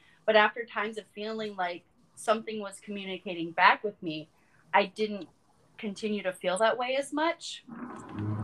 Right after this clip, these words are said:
And the paranormal did make me feel heard like I wanted to be. And, you know, Molly, I think that your theory is correct. You know, if you struggled with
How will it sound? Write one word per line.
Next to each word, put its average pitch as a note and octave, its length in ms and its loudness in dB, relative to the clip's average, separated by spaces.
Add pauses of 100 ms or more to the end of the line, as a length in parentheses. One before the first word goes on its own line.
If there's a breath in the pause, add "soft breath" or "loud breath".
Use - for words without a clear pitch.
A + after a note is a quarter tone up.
(160)
And G#3+ 380 0 (440)
the - 160 -4
paranormal A3+ 500 -2 (140)
did A3+ 260 -2
make G3+ 300 -8
me F3+ 360 -8 (600)
feel G3 220 2
heard G3 340 2
like F#3+ 180 0
I F3 120 0
wanted F3 460 -4
to C4+ 100 -8
be. C#4+ 340 -2 (720)
And, G3+ 380 0 (400)
you A3 120 -2
know, F#3+ 260 2 (340)
Molly, G#3+ 340 4
I A3 220 0
think G3+ 240 -8
that F#3 160 -2 (380)
your G#3+ 160 -2
theory G3 380 -8
is F#3 100 -10 (180)
correct. A#3 340 0 (460)
You G3+ 80 -10
know, F#3+ 260 0
if - 180 -12
you B3+ 160 -12
struggled A3 460 2
with G3+ 140 0